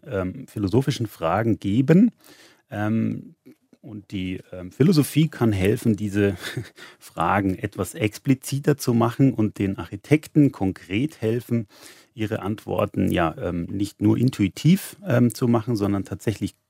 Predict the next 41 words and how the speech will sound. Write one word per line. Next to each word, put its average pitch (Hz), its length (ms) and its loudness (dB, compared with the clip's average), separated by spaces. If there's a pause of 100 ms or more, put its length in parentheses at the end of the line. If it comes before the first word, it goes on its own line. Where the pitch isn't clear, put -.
(200)
Gründe 156 440 4
zu - 140 -2
liefern, 143 560 0
Argumente 95 560 -2
zu - 140 -4
liefern, 123 460 0 (420)
zum 151 260 6
Beispiel 104 580 -2
zu - 140 -8
der 92 120 0
Frage, 92 640 -10
ähm, 90 320 -8 (400)
wie 92 140 -6
gehe 98 220 0
ich - 140 -4
mit, - 400 -4
ähm, 82 240 -12
Nazi-Architektur 104 1120 -2
um? 101 220 2 (480)
Ähm, 82 480 -10
kann 82 220 -16
ich - 160 -14
da 80 240 -4
das - 200 -14
einfach - 300 -14
abreißen? 101 640 0
Kann 82 160 -12
ich's - 140 -14
vergessen? 110 480 -2
Kann 85 180 -6
ich 73 100 -10
was - 140 -12
drüber 127 280 4
bauen? 98 280 -2
Insofern, 87 840 -8
ähm, 80 340 -14 (440)
hier 87 240 -6
kann 85 200 -6
die 78 140 -10
Philosophie 85 540 -10
helfen, 82 420 -2